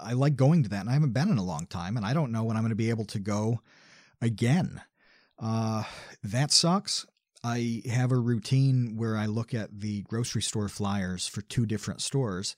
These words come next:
and then plan, first of all, whether I need to go for anything, whether I'm gonna go at all, which of the two stores I'll go to, or if there's a compelling reason,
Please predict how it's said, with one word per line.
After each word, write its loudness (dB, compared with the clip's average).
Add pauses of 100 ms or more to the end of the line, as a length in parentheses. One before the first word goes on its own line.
(400)
and 0
then 0
plan, 0
first -4
of -2
all, -4 (300)
whether 2
I 2 (140)
need 4
to -2
go -4
for -8
anything, -6
whether -2
I'm 0
gonna 0
go -2
at 0
all, -4 (600)
which 0
of 4
the -4
two 0
stores 2
I'll 2
go 0
to, -4
or 4
if 0
there's 2
a -4
compelling 2
reason, -2